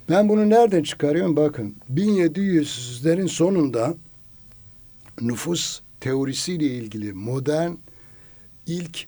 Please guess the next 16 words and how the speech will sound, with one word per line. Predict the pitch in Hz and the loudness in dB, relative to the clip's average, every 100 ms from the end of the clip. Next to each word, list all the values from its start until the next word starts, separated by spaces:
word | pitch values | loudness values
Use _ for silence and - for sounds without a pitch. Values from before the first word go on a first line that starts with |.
| - | 0
önemli | 147 147 147 165 | 2 4 4 2
metin | 170 135 139 139 | 0 -2 -4 -4
yazılıyor. | 127 101 - 90 85 82 - - - - - - - - - | -2 -2 -4 -8 -12 -16 -18 -20 -20 -20 -20 -20 -20 -20 -4
Bu | 170 160 156 - | 0 0 -2 -4
Malthus | 139 175 165 123 - | 4 4 4 -4 -4
tarafından | 113 107 - 98 | -4 -4 -4 -8
yazılıyor. | 90 85 - - - - - - - - - | -8 -10 -14 -18 -20 -20 -20 -20 -20 -16 -4
Ve | 127 | 2
Malthus | 151 170 165 147 - | 6 6 4 -4 -4
diyor | 196 220 | 2 2
ki | - 123 | 2 2
nüfus | 147 147 185 - | 0 0 -6 0
böyle | 160 160 147 | 2 4 2
çoğalırsa | - 156 170 196 175 131 120 | 4 4 4 2 0 -4 -4
geometrik | 117 131 147 147 135 135 135 139 | -2 2 4 4 2 -2 -6 -4
olarak | 123 117 135 | -2 -2 -4